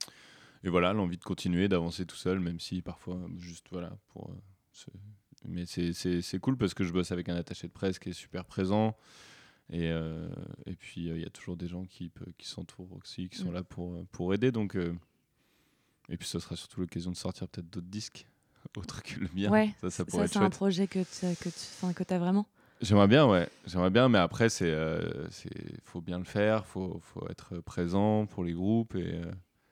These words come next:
Speaker 1: et pas juste leur dire, « Ouais, vas-y, on met, euh, ta musique sur une plateforme », et, euh, parce qu'on a l'occasion de le faire et j'ai envie de,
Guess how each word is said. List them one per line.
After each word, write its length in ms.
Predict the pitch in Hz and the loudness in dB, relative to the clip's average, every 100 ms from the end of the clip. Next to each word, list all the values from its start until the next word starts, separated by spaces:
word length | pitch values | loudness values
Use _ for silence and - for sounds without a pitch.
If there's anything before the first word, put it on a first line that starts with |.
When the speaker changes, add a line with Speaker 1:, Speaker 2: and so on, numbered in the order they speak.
| _ | _
Speaker 1:
et 100 | 87 | -10
pas 220 | 82 90 90 | 0 2 2
juste 240 | 90 - | 0 -4
leur 100 | 90 | -2
dire, « 180 | 90 98 | 0 2
Ouais, 100 | 92 | 4
vas-y, 240 | 85 85 | 2 -2
on 80 | 95 | -4
met, 160 | 85 85 | -4 -6
euh, 40 | - - - | -6 -12 -12
ta 100 | - | -8
musique 340 | 85 82 101 95 | -6 -6 -8 -8
sur 200 | - 85 | -8 -8
une 100 | 85 | -6
plateforme », 540 | - 82 - 101 98 85 | -6 -8 -4 -4 -2 -6
et, 120 | 82 | -8
euh, 40 | 92 95 _ _ | -10 -14 _ _
parce 140 | - - | -14 -6
qu'on 160 | 90 | 0
a 40 | 82 | 2
l'occasion 380 | 80 87 82 | 2 -2 -2
de 60 | 87 | -2
le 80 | 82 | -2
faire 320 | - 107 90 | 0 0 0
et 100 | 85 | -4
j'ai 140 | 87 87 | -8 -10
envie 200 | 85 85 | -10 -8
de, 280 | 85 82 | -8 -8